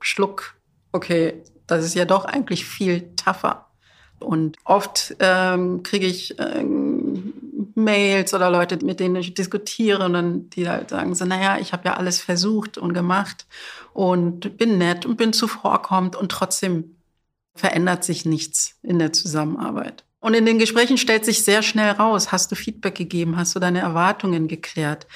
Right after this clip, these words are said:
"Na ja, ich hab schon gesagt, aber", und ich hab gesagt, "Ja, aber wie deutlich warst du? Hast du gesagt, was deine Erwartungen sind?" Zeigt sich eigentlich sehr schnell, dass die meisten Menschen sich schwer tun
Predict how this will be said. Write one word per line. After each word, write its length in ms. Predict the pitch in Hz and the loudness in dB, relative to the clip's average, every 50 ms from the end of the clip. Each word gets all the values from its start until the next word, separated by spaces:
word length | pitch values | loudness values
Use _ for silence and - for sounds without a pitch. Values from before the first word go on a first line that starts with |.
| - - - _ | -20 -20 -14 _
"Na 100 | - 202 | -4 -4
ja, 360 | 196 196 190 196 208 208 208 202 | -2 -2 0 0 0 2 2 2
ich 180 | 190 190 - | 2 0 -4
hab 140 | - - - | -8 -8 -6
schon 500 | - - 196 208 214 220 220 214 214 214 | -2 0 2 2 2 2 2 0 0 0
gesagt, 800 | 202 196 190 180 - 180 180 196 208 214 208 208 - - - - | 0 0 0 0 0 2 2 2 2 0 0 -2 -4 -10 -6 -2
aber", 340 | 175 165 175 180 180 180 | -2 0 0 0 0 0
und 100 | 180 170 | -2 -2
ich 60 | 170 180 | -2 -4
hab 60 | 185 | -4
gesagt, 260 | 180 175 185 175 - - | -4 -4 -6 -6 -8 -6
"Ja, 100 | 196 190 | -6 -6
aber 220 | 196 190 180 165 | -6 -6 -6 -6
wie 100 | 180 190 | -6 -2
deutlich 580 | 175 185 185 208 220 220 - 226 208 208 208 - | 2 4 4 4 2 2 0 0 0 0 0 0
warst 380 | 180 190 202 208 - - - | 0 2 2 2 2 0 0
du? 200 | 175 160 160 160 156 - _ _ _ _ | 0 0 0 -2 -4 -10 _ _ _ _
Hast 300 | - - 185 180 - - | -2 -2 0 0 0 -2
du 40 | 208 | -2
gesagt, 400 | 202 196 202 214 208 208 208 - _ _ _ | -4 -4 -4 -4 -4 -4 -6 -12 _ _ _
was 280 | - 208 - 175 175 - | -10 -6 -6 -6 -4 -2
deine 180 | 185 180 180 | 0 0 2
Erwartungen 600 | 175 175 170 175 196 208 - - 196 185 175 165 | 2 2 2 2 0 0 -2 -2 -2 0 0 0
sind?" 360 | - - 220 220 - - - - - - - - - - - - - - - _ _ _ _ _ _ _ _ _ _ - | 0 2 0 0 0 -2 -6 -10 -12 -20 -20 -20 -20 -20 -18 -18 -20 -20 -20 _ _ _ _ _ _ _ _ _ _ -2
Zeigt 300 | - - 208 214 208 - | 0 2 2 2 2 2
sich 140 | 240 214 196 | 2 4 4
eigentlich 240 | 190 190 196 185 180 | 4 2 0 0 0
sehr 220 | - 185 190 202 | 4 4 4 4
schnell, 560 | 196 - - 202 190 190 190 190 190 190 - _ | 4 2 0 0 2 2 2 2 0 -2 -8 _
dass 180 | - 185 175 - | -4 -4 -4 -2
die 100 | - 180 | 0 0
meisten 600 | 180 175 175 185 202 208 202 - - - 202 185 | 2 2 2 2 2 2 0 -2 -2 -2 -2 0
Menschen 380 | 180 180 175 175 - - 180 | 0 0 0 -2 -2 -4 -4
sich 220 | 175 - 185 175 - | -4 -4 -4 -4 -4
schwer 400 | - - 175 175 175 175 180 180 | -4 -4 -2 0 2 2 0 0
tun 500 | - - - 180 180 175 175 175 175 | -2 -4 -4 -2 0 0 -2 -4 -6